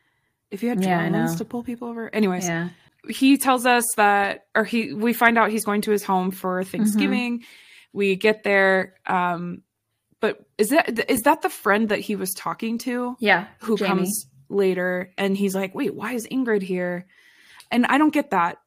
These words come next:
Speaker 1: part. Is it 'cause they've not been dating for long, or is it 'cause he's,
Speaker 2: No,
Speaker 1: like,
Speaker 2: I
Speaker 1: planning
Speaker 2: think
Speaker 1: on
Speaker 2: it's
Speaker 1: breaking
Speaker 2: because
Speaker 1: up?
Speaker 2: Ingrid is, like, a terrible person
Speaker 1: Person?
Speaker 2: and, like, super selfish, like our I M D B keyword has said.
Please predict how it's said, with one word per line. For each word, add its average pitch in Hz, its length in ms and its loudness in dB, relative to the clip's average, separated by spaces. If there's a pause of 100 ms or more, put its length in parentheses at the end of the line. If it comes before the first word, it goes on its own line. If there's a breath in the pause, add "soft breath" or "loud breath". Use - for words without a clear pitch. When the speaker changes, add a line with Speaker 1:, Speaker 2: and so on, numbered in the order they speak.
(140)
Speaker 1:
part. 175 240 -4
Is 185 120 0
it 208 80 4
'cause 240 140 -4
they've 220 140 4
not 214 200 4
been 208 100 0
dating 190 320 0
for 262 160 -4
long, 262 240 2
or 214 80 -2
is 196 80 -2
it 185 80 -2
'cause 190 140 -10
he's, 233 80 4
Speaker 2:
No, 233 120 10
Speaker 1:
like, 226 200 6
Speaker 2:
I - 20 0
Speaker 1:
planning 240 160 8
Speaker 2:
think 262 120 8
Speaker 1:
on 269 40 4
Speaker 2:
it's 277 80 0
Speaker 1:
breaking 247 240 8
Speaker 2:
because 208 260 8
Speaker 1:
up? - 120 -18
Speaker 2:
Ingrid 226 480 6
is, 214 260 4
like, 208 160 6
a 214 80 2
terrible 202 880 2 (320)
person 214 460 2
Speaker 1:
Person? - 40 2
Speaker 2:
and, 208 120 2
like, 185 240 0
super 208 260 -4
selfish, 196 640 0
like 185 360 -4 (140)
our 180 180 2
I 185 140 0
M 190 140 0
D 185 100 -2
B 180 240 -2
keyword 190 400 -2
has 190 180 -4
said. 214 300 2